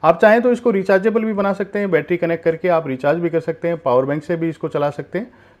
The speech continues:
तो मैं यहाँ पे इंस्टेंट ग्लू की हेल्प से इसको चिपका देता हूँ पंखुड़ियों को। तो प्रोसेस तीनों की सेम रहेगी दोस्तों, इसमें से अलग कोई स्पेशल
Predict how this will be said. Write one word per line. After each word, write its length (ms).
तो 60
मैं 80
यहाँ 120
पे 80
इंस्टेंट 320
ग्लू 200
की 120
हेल्प 240
से 160
इसको 200
चिपका 360
देता 200
हूँ 100
पंखुड़ियों 420
को। 160
तो 100
प्रोसेस 400
तीनों 260
की 100
सेम 300
रहेगी 280
दोस्तों, 300
इसमें 240
से 240
अलग 320
कोई 240
स्पेशल 460